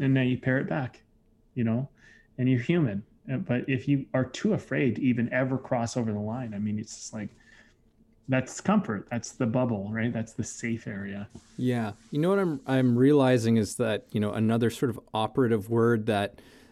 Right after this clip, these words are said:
Speaker 2: that goes with, with excitement is daring.
Speaker 1: Mm.
Speaker 2: You know, like,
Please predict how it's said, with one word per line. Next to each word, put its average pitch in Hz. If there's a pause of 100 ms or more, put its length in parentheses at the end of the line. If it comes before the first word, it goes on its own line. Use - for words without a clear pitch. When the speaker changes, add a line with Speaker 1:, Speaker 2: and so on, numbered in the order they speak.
Speaker 2:
that - (440)
goes 123
with, 110 (600)
with 113
excitement 113
is 110
daring. 110 (640)
Speaker 1:
Mm. 110 (640)
Speaker 2:
You 131
know, 120
like, 127